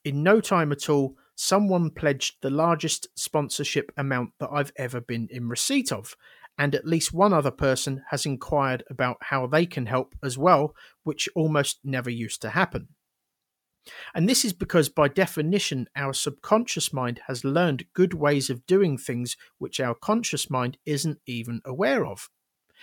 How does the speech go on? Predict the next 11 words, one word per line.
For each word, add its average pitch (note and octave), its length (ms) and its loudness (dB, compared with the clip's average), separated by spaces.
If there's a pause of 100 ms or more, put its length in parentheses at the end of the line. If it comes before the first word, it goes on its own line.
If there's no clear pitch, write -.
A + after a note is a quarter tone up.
(320)
In F#3 160 4
contrast, A3 640 0
I E3 140 2 (100)
also G3+ 340 2
visualized D3+ 640 0
myself C3+ 580 -2
as C3 140 -6
a B2 60 -4
deaf D3+ 420 -6
and C#3 200 -4
blind C#3 340 0